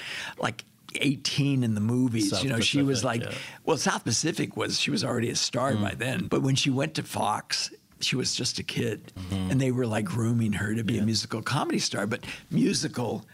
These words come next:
Speaker 1: comedies basically declined in the next few years, where there weren't very many, and if they were, they had to be a big one like South Pacific
Speaker 2: Right,
Speaker 1: or something
Speaker 2: right.
Speaker 1: like that. So she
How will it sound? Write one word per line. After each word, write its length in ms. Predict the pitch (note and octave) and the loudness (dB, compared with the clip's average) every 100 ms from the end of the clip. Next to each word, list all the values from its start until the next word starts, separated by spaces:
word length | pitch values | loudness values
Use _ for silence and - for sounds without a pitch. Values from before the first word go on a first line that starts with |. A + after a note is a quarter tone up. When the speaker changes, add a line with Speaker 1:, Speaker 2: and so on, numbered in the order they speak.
| - | -8
Speaker 1:
comedies 1000 | - - C3+ D#3 D3+ G#2+ G#2 A2+ - - - - - | -4 -2 0 2 0 0 -2 -2 -2 -4 -10 -12 -2
basically 1000 | D3 C3+ - C#3+ - A2+ G#2 G2 G#2 - - - - | 0 2 0 -4 -4 -2 -2 -2 -4 -6 -20 -14 -6
declined 920 | A#2+ - B2 A#2+ D3 C#3 A2 G2+ G#2+ - | -4 -2 -2 -2 -2 -2 -4 -6 -10 -4
in 100 | A#2 | 0
the 80 | G#2+ | 0
next 360 | G#2+ - - | -2 -2 -4
few 220 | - A#2 | -2 0
years, 480 | A2+ A#2+ D#3+ A2+ E2 - | 0 0 0 0 -4 -2
where 240 | A#2 G2+ - - - | -2 -2 -4 -8 -4
there 120 | B2 | -2
weren't 240 | A2 B2 | -2 -4
very 200 | - G#2 | -6 -6
many, 380 | G#2 A2+ C3+ F#2 | -4 -2 -2 -4
and 100 | G2+ | -4
if 80 | - | -4
they 120 | C3 | -4
were, 220 | G2 B2+ A#2+ | -2 -2 -2
they 100 | A2 | -2
had 200 | - A2 | -2 -4
to 80 | G#2+ | -2
be 140 | A2+ | -4
a 40 | A2 | -4
big 260 | D3+ G2+ | -6 -6
one 180 | - - | -8 -12
like 240 | G2 F#2+ - | -10 -6 -4
South 280 | - - | -4 -8
Pacific 500 | - E2+ - - - | -8 -6 -6 -8 -8
Speaker 2:
Right, 220 | F2+ F2 D#2 | -6 -6 -4
Speaker 1:
or 60 | |
something 220 | - - F2+ | -6 -6 -6
Speaker 2:
right. 120 | E2 | -6
Speaker 1:
like 120 | - | -10
that. 140 | - - - - | -14 -16 -16 -8
So 220 | - A3 | -2 0
she 360 | F#3+ - A#3 A#3+ | 2 2 0 -2